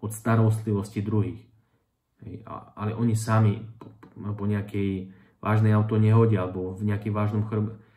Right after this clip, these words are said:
niekedy len tak vegetujú. A len sa čaká, kedy vlastne z tohto sveta odídu. Hej. A presne to je tá stratégia démona, že on nás chce dať do tohto stavu vegetácie,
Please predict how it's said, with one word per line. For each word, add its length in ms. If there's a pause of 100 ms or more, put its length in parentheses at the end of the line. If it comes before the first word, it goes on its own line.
(160)
niekedy 240
len 160
tak 160
vegetujú. 560 (240)
A 80
len 80
sa 160
čaká, 640 (320)
kedy 480
vlastne 400
z 80
tohto 240
sveta 720
odídu. 400 (320)
Hej. 160 (880)
A 120
presne 320
to 120
je 40
tá 120
stratégia 480
démona, 480 (400)
že 480
on 240
nás 320
chce 160
dať 400
do 160
tohto 240
stavu 480
vegetácie, 1120